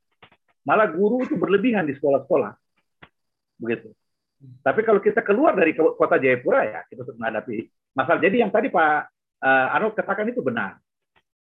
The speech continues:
Terus kemudian misalnya pembangunan yang tidak memperhitungkan sekolah itu juga benar. Buat saya kita bisa perlebar lagi misalnya dengan, eh, apa namanya, eh, pembangunan katanya sekolah berasrama. Dulu pernah Pastor John Joga kasih tahu ke saya di salah satu kabupaten, saya tidak usah sebut,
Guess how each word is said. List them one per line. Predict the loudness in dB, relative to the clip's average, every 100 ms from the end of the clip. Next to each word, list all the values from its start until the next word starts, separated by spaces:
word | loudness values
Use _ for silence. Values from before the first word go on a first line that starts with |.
| -6
Terus | -4 -2
kemudian | 0 2 2
misalnya | 0 -4 -4
pembangunan | -2 -2 -2 -2 -2
yang | -4
tidak | -2 -2
memperhitungkan | -2 -6 -8 -6 -4 -6 -2
sekolah | 0 0
itu | -2 -4
juga | -4
benar. | -2 -4 -6 -10 _ _
Buat | 0 0
saya | 2 0 0
kita | -2 -2
bisa | -4 -6
perlebar | -4 -2 0 0 0
lagi | -4
misalnya | -8 -6 -4 -4
dengan, | -6 -6 -8 -10 -16 _ _ _ -2
eh, | 0 2 0 -2 -4 -6 -10 -10 -8 -4
apa | -2
namanya, | -2 -2 -2 -4 -6 _ _ _ _
eh, | -6 -2
pembangunan | -2 -2 -2 -2
katanya | -2 -2 -2 -2
sekolah | 0 0
berasrama. | 0 -2 -2 -2 -2 -4
Dulu | -4 -4 -4
pernah | -6 -6 -4 -4
Pastor | -4 -6 -6
John | -6 -4
Joga | -2 -2 -4
kasih | -6
tahu | -8 -6
ke |
saya | -4 -4 -6 -12 _ _
di | -6
salah | -2 0 0
satu | -2
kabupaten, | -2 -4 0 0 0 -2
saya | -2
tidak | -4 -6
usah | -6 -6
sebut, | -2 -4